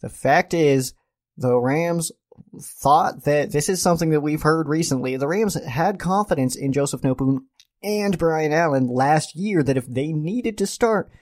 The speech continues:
that we would be absolutely okay. So with that confidence, I think that that is a good sign, and I'm actually not too upset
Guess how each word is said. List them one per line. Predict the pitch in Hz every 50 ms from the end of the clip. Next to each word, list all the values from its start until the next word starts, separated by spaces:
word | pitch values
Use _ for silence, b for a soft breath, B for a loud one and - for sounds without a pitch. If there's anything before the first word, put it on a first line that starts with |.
| b b b b b
that | 127 131
we | 127 139 139
would | 143 127
be | 135 131
absolutely | - 127 127 127 - - 127 123 120 - - 120 120
okay. | 117 117 - - - 139 113 - - b b b b b
So | - - 123
with | 120 117 123 156 180 - -
that | 190 185 175 -
confidence, | - - - 208 214 214 - - 131 123 120 123 - - - - _ _ _ _ _ _
I | - 127 123 123
think | 120 - - 135 131 127 -
that | - 123 117
that | - 123 123 123 123
is | 123 113
a | 123
good | 120 120 117 127 151 185 180
sign, | 156 - 156 151 143 135 131 135 143 165 175 - -
and | - 135 131 127 127 127 127 123 -
I'm | 120 127 131 135 139 135 139
actually | 127 131 131 127 - - 139 131 127
not | 123 123 123 131 127 - -
too | - - 139 135 131 127 123 120 120 - -
upset | 127 123 - - - - - - 123 127 151 -